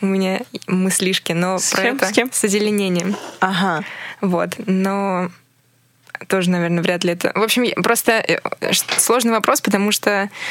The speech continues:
Speaker 1: в какую бы сторону я ни, м, думала,
Speaker 2: Мгм.
Speaker 1: э, как будто бы чуточку тлен <laughs> в любую, в любую сторону, как ни посмотри, хотя я оптимистичный человек, но меня прям, правда, а, ну, очень расстраивает этот вопрос.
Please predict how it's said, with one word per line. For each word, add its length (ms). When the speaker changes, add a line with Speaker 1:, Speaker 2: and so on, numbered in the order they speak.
Speaker 1:
в 80
какую 240
бы 80
сторону 320
я 80
ни, 240
м, 680
думала, 880
Speaker 2:
Мгм. 360
Speaker 1:
э, 100
как 180
будто 220
бы 80
чуточку 400
тлен 340
<laughs> 140
в 80
любую, 280
в 580
любую 320
сторону, 420
как 240
ни 80
посмотри, 500
хотя 220
я 60
оптимистичный 560
человек, 380
но 80
меня 240
прям, 200
правда, 420
а, 120
ну, 220
очень 260
расстраивает 540
этот 220
вопрос. 380